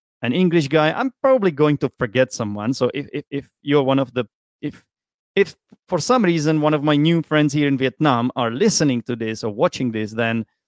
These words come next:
I apologize if I have forgotten about you, um, because I've met quite a lot of people here, and with some of them I meet regularly because, you know, we play board games, you know, 'cause I brought a lot of board games here. I've got literally a suitcase full of board games, and I,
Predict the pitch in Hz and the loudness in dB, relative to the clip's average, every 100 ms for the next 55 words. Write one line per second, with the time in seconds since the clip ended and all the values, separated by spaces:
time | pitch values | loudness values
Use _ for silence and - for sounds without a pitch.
0 | _ 131 135 170 202 147 139 127 135 - | _ -2 0 2 2 4 2 2 -6 -4
1 | 139 139 139 131 113 143 - 127 117 110 | 0 0 0 -4 -2 -2 0 -2 0 -2
2 | 113 120 117 151 - _ _ _ _ 127 | -4 -4 -4 -6 -10 _ _ _ _ -6
3 | 120 120 123 123 135 156 127 156 175 - | -2 -2 -2 -4 -6 -6 -6 -4 -4 -6
4 | - 139 135 123 143 156 117 123 120 120 | -2 0 0 0 0 0 -4 -6 -4 -4
5 | 120 123 - 151 214 - 285 285 214 202 | -2 -2 -2 -4 -4 -2 -2 0 0 0
6 | 185 165 160 - 180 143 127 110 123 160 | 2 2 0 0 -2 0 0 0 -2 -6
7 | 151 147 - _ _ 143 135 143 135 - | -6 -8 -8 _ _ -2 0 0 -4 0
8 | 139 131 123 185 160 117 107 135 123 113 | 0 0 2 2 2 -2 -4 -6 -4 -2
9 | 123 139 _ _ 131 147 139 120 151 147 | -2 -4 _ _ -4 0 0 4 4 4
10 | - _ _ _ 143 143 127 139 143 117 | 0 _ _ _ -2 0 0 -2 -2 -2
11 | 110 110 101 - 120 - 143 - 170 160 | -6 -6 -10 -10 -8 0 0 0 -4 -2
12 | 143 113 - 156 - 135 123 135 120 110 | -2 -2 0 0 2 0 0 0 0 4
13 | 127 117 117 120 113 | 2 2 -4 -4 -6